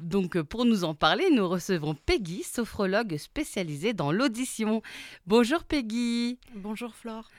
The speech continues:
Speaker 1: Pouvez-vous nous expliquer qu'est-ce que la sophrologie et plus spécifiquement la sophrologie pour les acouphènes ?
Speaker 2: Alors la sophrologie, c'est une technique, une méthode qui va permettre d'équilibrer le mental et le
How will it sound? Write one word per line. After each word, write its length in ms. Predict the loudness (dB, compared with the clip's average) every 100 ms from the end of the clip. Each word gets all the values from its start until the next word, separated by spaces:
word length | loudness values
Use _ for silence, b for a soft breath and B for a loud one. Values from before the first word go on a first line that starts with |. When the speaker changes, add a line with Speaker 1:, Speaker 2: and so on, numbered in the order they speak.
| _
Speaker 1:
Pouvez-vous 520 | -4 2 2 4 4
nous 200 | 4 4
expliquer 480 | 0 -2 -8 -4 -4
qu'est-ce 260 | -2 -4 -2
que 100 | -2
la 160 | -2
sophrologie 800 | -2 -2 -4 0 2 2 0 -4 -2
et 140 | 0
plus 220 | 0 -2 -4
spécifiquement 800 | -2 -4 -4 -6 -6 -2 -2
la 140 | 0 -2
sophrologie 720 | -4 -6 -2 0 0 0 -4
pour 220 | -4 -4
les 220 | -4 -2
acouphènes ? 640 | -4 -4 -8 -6 -4 -4 -8 _ b b b b b b b b
Speaker 2:
Alors 200 | -14 -10
la 100 | -10
sophrologie, 540 | -10 -12 -12 -10 -10 -12
c'est 320 | -12 -14 -12
une 160 | -14 -12
technique, 460 | -16 -12 -14 -14
une 140 | -14 -12
méthode 440 | -12 -12 -12 -12
qui 160 | -16 -14
va 180 | -12
permettre 600 | -14 -14 -12 -14 -16 -18
d'équilibrer 640 | -16 -18 -18 -18 -18 -18 -16
le 180 | -14 -14
mental 420 | -14 -18 -18 -16
et 80 |
le 100 | -18